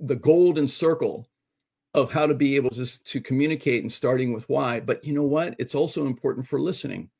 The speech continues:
And I love this diagram because when we, when we listen, what we want to do is move from the outside circle of what to the middle circle of how,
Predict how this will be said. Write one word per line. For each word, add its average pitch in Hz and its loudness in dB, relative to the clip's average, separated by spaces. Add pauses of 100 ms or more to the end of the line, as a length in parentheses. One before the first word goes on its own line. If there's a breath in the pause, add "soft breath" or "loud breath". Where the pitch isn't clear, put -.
(500)
And 123 -4
I 117 0
love 151 4
this 160 0
diagram 127 0
because 127 -4
when 143 0
we, 143 2
when 147 0
we 151 2
listen, 143 0
what - 2
we 175 0
want 170 -2
to 220 -2
do 175 6
is 139 0
move 196 0
from 196 2
the 160 -2
outside 202 2
circle 143 0
of 117 0
what 143 2 (840)
to 151 -2
the 127 0
middle 160 6
circle 202 2
of 214 4
how, 113 -4